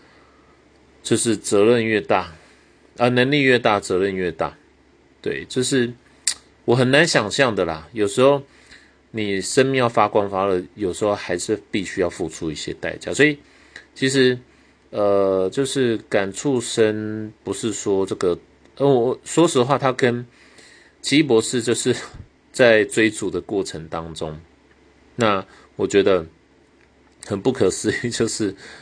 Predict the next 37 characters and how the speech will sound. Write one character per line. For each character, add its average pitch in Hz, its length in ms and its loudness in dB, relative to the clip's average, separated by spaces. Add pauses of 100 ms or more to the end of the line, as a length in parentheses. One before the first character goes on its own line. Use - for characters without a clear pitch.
(160)
那 117 140 4
些 117 140 4
动 104 220 0
画 104 160 0
实 - 420 -8
在 95 140 4
是 95 240 0
好 90 320 2
厉 104 280 2
害， 95 280 2
好 85 180 -4
厉 95 220 -6
害， 85 180 -10
好 - 160 -10
厉 87 260 -12
害。 85 180 -14 (840)
那 143 120 4
当 143 200 4
然， 117 240 0 (920)
呃， 113 800 6
在 127 640 4
蜘 160 240 -4
蛛 170 160 -2
人 113 160 2
它 120 160 -4
分 120 300 -6
成 92 240 -6
好 82 160 -8
多 98 180 -4
版 80 340 -8
本 - 220 -8
哦， - 180 -20
有 92 140 -8
蜘 117 220 -4
蛛 117 80 2
人 104 100 2
二、 98 240 -2